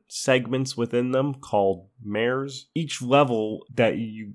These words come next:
get would be dependent on the character you select and their path through the game. There were two different characters you could play as.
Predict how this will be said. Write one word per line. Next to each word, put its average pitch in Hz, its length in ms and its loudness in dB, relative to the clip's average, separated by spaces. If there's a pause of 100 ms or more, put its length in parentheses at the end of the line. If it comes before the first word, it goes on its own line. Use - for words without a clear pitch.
get 214 300 6
would 127 160 0
be 131 100 0
dependent 139 380 0
on 113 120 2
the 107 80 -2
character 120 640 2
you 98 200 -4
select 92 840 -4
and 107 200 -6
their 101 160 -2
path 104 540 -2
through 101 180 -8
the 95 80 -8
game. 76 300 -6
There 87 140 -6
were 85 160 -8
two 98 320 -6
different 98 400 -12
characters 95 420 -6
you 92 80 -14
could - 120 -16
play 92 220 -8
as. - 300 -8